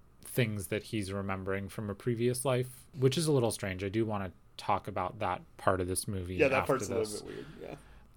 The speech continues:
Speaker 1: And then you get this, again, still all one shot. You get this tracking shot of her running back down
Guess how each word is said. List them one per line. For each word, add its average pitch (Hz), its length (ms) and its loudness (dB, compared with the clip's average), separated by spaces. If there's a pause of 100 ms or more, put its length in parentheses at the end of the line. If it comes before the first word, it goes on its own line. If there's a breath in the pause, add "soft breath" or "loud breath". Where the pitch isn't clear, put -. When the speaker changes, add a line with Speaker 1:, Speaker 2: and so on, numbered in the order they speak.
(200)
Speaker 1:
And 135 160 6
then 113 240 6
you 123 180 4
get 120 380 2
this, 117 240 0 (260)
again, 190 420 6
still 151 340 8
all 151 280 8
one 156 220 6
shot. 113 400 2
You 113 80 -4
get 123 180 0
this 113 140 0
tracking 123 460 2
shot 107 280 2
of 104 140 -2
her 110 180 0
running 110 440 -2
back 127 320 4
down 123 400 2